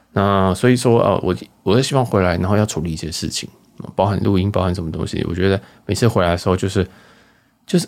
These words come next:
有，有时候我都觉得说，好像最近啊，最近比较常旅行，就觉得好像在回来 layover 的感觉，很像在，在台湾。哦，就是我现在像这一次，我就只有在台湾停大概三十六个小时吧，然后我就要再飞下一趟。那当然这是自业自得啦。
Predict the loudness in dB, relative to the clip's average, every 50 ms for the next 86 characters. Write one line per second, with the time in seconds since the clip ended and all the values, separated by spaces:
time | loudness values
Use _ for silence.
0 | -4 _ -2 0 0 2 2 4 6 6 6 6 4 4 4 2 4 2 2 2
1 | 2 2 2 2 2 2 2 2 4 4 2 2 2 0 0 2 2 2 2 2
2 | 2 0 0 0 -2 -2 -2 -2 -4 -4 -4 -4 -4 -4 -4 -4 -4 -2 0 0
3 | 0 0 0 -2 -2 -2 0 0 0 2 2 2 2 2 2 2 0 -2 -4 -4
4 | -6 -6 -6 -8 -10 -6 -4 -2 0 2 2 2 2 2 2 2 0 0 -4 -4
5 | -2 -2 -2 -2 -2 -4 -2 -2 -4 -4 -4 -4 -4 -4 -4 -4 -2 -2 0 2
6 | 2 2 2 2 0 0 0 -2 -4 -2 -2 -2 -2 0 0 0 0 0 -2 -4
7 | -4 -2 -4 -4 -2 -2 -4 -2 -2 -2 -2 -2 -2 -2 -2 0 0 -2 -2 -4
8 | -4 -4 -4 -4 -4 -4 -2 -4 -2 0 0 0 0 -2 -4 -8 -10 _ _ _
9 | _ _ _ _ _ _ _ _ 0 2 2 2 2 2 0 0 0 -2 -4 -6
10 | -10 -10 -10 -10 -10 -12 -12 -16 -20 _ _ _ _ _ _ -4 -2 -2 -2 -2
11 | -4 -4 -4 -4 -4 -6 -6 -6 -6 -6 -6 -4 -6 -6 -8 -10 -12 -12 -12 -14
12 | -18 -20 _ _ _ _ _ _ _ _ _ _ -4 0 2 4 4 4 4 4
13 | 2 2 4 4 4 4 4 0 -4 -4 -4 -4 -4 -4 -8 -10 -14